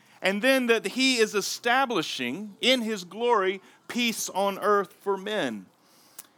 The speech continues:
And it is this peace that's important for us to consider and to focus on, because typically when we think of peace, we think of the absence of conflict, or perhaps we think of coexistence,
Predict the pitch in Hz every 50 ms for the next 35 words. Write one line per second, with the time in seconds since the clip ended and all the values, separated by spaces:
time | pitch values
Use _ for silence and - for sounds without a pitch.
0 | _ _ _ _ _ _ _ _ _ _ - 175 185 202 226 233 269 285 269 -
1 | - 196 226 208 208 - - - - - 240 226 202 - 165 - 190 165 160 -
2 | 180 165 - - 202 214 180 180 165 147 175 175 170 170 - - - 190 165 -
3 | 185 170 160 - - - 226 226 208 190 156 147 147 151 160 160 - 180 160 151
4 | - - - - - - - 208 214 208 - 160 135 - - 120 101 95 95 92
5 | 98 113 _ _ - - - _ _ _ - 202 202 247 226 220 - - 254 277
6 | 220 240 269 - 240 240 233 226 202 202 196 196 220 220 202 156 - - - 214
7 | 214 226 226 - 143 - - - - 107 101 117 156 - - - - - _ _
8 | - - - _ - 240 269 220 262 262 214 240 220 220 202 190 196 208 208 196
9 | - - 202 190 180 - 185 - - - 196 208 196 190 175 - - 110 98 -
10 | - - - - - _ _ _ _ _ _ - 180 196 190 220 208 - 233 233
11 | 226 226 - - 226 226 196 220 226 214 220 190 165 - - - _ _ - -
12 | 226 220 214 196 170 143 151 151 180 190 180 - - - 113 95 90 - - -
13 | - -